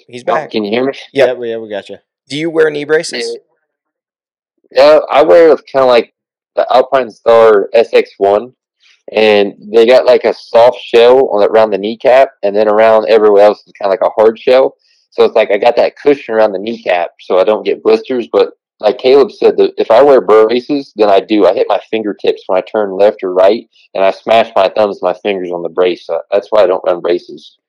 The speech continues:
Speaker 3: Yeah, that's my biggest worry. So I'm, I'm really gonna have to f-, figure out <clears throat> if this ever comes to fruition, I, and I get the chance to do it, I'm gonna have to figure out a way. Like,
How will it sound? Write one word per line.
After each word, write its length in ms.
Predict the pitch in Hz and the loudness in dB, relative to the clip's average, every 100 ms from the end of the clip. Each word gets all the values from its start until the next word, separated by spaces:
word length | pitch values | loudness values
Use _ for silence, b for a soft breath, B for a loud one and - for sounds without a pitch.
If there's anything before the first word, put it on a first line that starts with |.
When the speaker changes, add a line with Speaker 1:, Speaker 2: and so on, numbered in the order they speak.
| _ _ | _ _
Speaker 3:
Yeah, 220 | 104 92 - _ _ | -20 -20 -20 _ _
that's 180 | 117 123 | -10 -8
my 120 | 147 | -8
biggest 360 | 120 120 107 - | -6 -6 -8 -12
worry. 260 | 107 101 90 | -8 -8 -8
So 220 | 95 101 | -10 -10
I'm, 220 | 113 120 - | -10 -16 -16
I'm 280 | 113 113 104 | -16 -16 -14
really 240 | 107 110 | -12 -12
gonna 180 | 98 95 | -12 -14
have 80 | 92 | -16
to 80 | 92 | -20
f-, 220 | _ _ _ _ | _ _ _ _
figure 260 | 110 104 104 | -18 -14 -12
out 220 | 98 98 _ | -10 -12 _
<clears throat> 80 | - | -16
if 480 | 185 151 - 143 - | -12 -12 -8 -8 -6
this 220 | 151 127 | -10 -6
ever 180 | 120 120 | -8 -8
comes 240 | 123 113 | -10 -12
to 80 | 101 | -16
fruition, 640 | - 104 101 104 117 110 | -16 -12 -10 -10 -12 -16
I, 220 | 98 92 - _ | -14 -14 -16 _
and 100 | 101 | -18
I 100 | 90 | -16
get 140 | 90 101 | -16 -18
the 80 | |
chance 300 | 90 104 95 | -16 -18 -18
to 60 | 87 | -18
do 160 | 82 90 | -16 -14
it, 180 | 98 _ _ _ _ _ | -16 _ _ _ _ _
I'm 80 | 101 | -14
gonna 120 | 104 | -8
have 120 | 104 - | -10 -10
to 80 | |
figure 300 | _ 110 101 | _ -18 -12
out 120 | 92 92 | -10 -10
a 60 | |
way. 300 | 87 90 95 | -12 -12 -12
Like, 320 | 95 90 _ | -14 -18 _